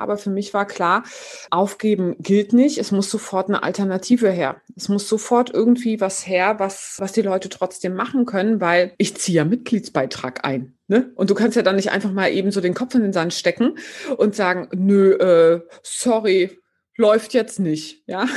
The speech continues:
<laughs> und ziehst trotzdem Mitgliedsbeitrag ein und damit auch deine Existenz, ne? So, und dann hab ich, ähm,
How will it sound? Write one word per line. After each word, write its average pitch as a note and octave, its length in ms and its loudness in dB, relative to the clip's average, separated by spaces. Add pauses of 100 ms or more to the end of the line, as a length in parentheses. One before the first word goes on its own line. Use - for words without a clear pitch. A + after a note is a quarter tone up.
<laughs> - 180 -10
und A#3 320 4
ziehst - 260 -4
trotzdem B3+ 300 -2
Mitgliedsbeitrag F3 760 -2
ein G3+ 160 -4
und F#3+ 160 -2
damit F#3 240 0
auch F#3 140 -6
deine F3 240 -4
Existenz, E3 680 -4
ne? F#3 200 -6 (960)
So, C4+ 220 4
und G#3+ 100 2
dann G#3 140 2
hab A3 160 0
ich, - 340 -2
ähm, A#3+ 560 4